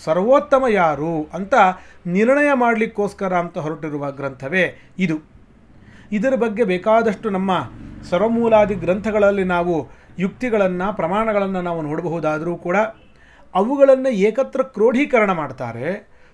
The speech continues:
ತುಂಬ ಅದ್ಭುತವಾದ ಒಂದು ರೀತಿಯಲ್ಲಿ ಅದನ್ನು ಆಕ್ಷೇಪಗಳಿಗೆ ಹೇಗೆ ಉತ್ತರ ಸಿಗುತ್ತೆ, ಎಲ್ಲೋ ಹೇಳಿರುವ ಯುಕ್ತಿ ಇನ್ಯಾವುದೋ ಆಕ್ಷೇಪಕ್ಕೂ ಹೇಗೆ ಉತ್ತರ ಆಗಬಹುದು ಅಂಥೇಳಿ ಹೀಗೆ ಅದನ್ನೆಲ್ಲವನ್ನು ಕೂಡ ನಿರೂಪಣೆ ಮಾಡ್ತಾ ಬರ್ತಾರೆ.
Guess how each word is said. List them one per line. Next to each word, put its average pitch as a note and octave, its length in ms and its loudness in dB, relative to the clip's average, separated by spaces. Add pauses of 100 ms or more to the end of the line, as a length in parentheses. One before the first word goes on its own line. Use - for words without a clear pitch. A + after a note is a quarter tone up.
ತುಂಬ C4 220 -2
ಅದ್ಭುತವಾದ C4 680 4
ಒಂದು B3 320 2
ರೀತಿಯಲ್ಲಿ A3+ 640 -2
ಅದನ್ನು F#3 640 -2 (320)
ಆಕ್ಷೇಪಗಳಿಗೆ A3+ 960 0 (220)
ಹೇಗೆ C#4+ 300 4
ಉತ್ತರ B3+ 380 0
ಸಿಗುತ್ತೆ, E3 640 -4 (1000)
ಎಲ್ಲೋ G3 320 6
ಹೇಳಿರುವ A3+ 360 2
ಯುಕ್ತಿ A3 340 -2
ಇನ್ಯಾವುದೋ B3 460 2
ಆಕ್ಷೇಪಕ್ಕೂ B3 640 2
ಹೇಗೆ A3 680 0
ಉತ್ತರ - 260 2
ಆಗಬಹುದು F#3+ 600 2
ಅಂಥೇಳಿ F3 500 0 (280)
ಹೀಗೆ A#3+ 240 2
ಅದನ್ನೆಲ್ಲವನ್ನು F3+ 600 2
ಕೂಡ D3+ 140 -6
ನಿರೂಪಣೆ C#3+ 360 -6
ಮಾಡ್ತಾ A#2+ 300 -4
ಬರ್ತಾರೆ. B2 360 -8